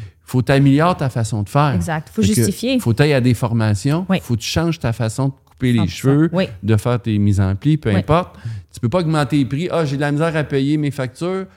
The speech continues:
Speaker 1: je vais augmenter mes prix. » Ça
Speaker 2: Non.
Speaker 1: fonctionne pas comme ça.
Speaker 2: Non. Non.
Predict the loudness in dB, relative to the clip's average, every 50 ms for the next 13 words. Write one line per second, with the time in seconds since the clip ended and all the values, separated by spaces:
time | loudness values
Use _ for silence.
0 | _ _ -8 -6 -4 -2 -2 -2 -2 -2 -2 -2 -2 0 0 -2 -2 -2 -2 -2
1 | -2 -2 -4 -10 _ _ _ _ _ _ -4 -2 -2 -2 0 0 0 0 2 2
2 | 2 2 2 0 -2 -2 -2 -2 -2 -2 0 2 2 2 2 2 2 0 0 -2